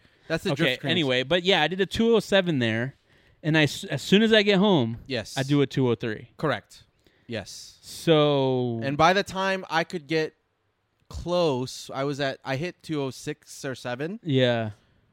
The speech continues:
Speaker 1: The entry point for that, uh, track closed.
Speaker 2: Yeah.
Speaker 1: And I never could get past that. And you're right. And that, that's actually,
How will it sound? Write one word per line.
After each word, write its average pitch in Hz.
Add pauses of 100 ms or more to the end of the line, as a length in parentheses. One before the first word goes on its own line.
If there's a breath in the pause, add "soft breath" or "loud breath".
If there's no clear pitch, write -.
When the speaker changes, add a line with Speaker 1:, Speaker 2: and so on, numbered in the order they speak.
(220)
Speaker 1:
The 135
entry 156
point 143
for 131
that, 123 (300)
uh, 117 (140)
track 117
closed. 87 (540 soft breath)
Speaker 2:
Yeah. 120
Speaker 1:
And 147
I 160
never 180
could 175
get 151
past 135
that. 107 (180)
And 151
you're 165
right. 180
And 139
that, 147 (220 soft breath)
that's 180
actually, 214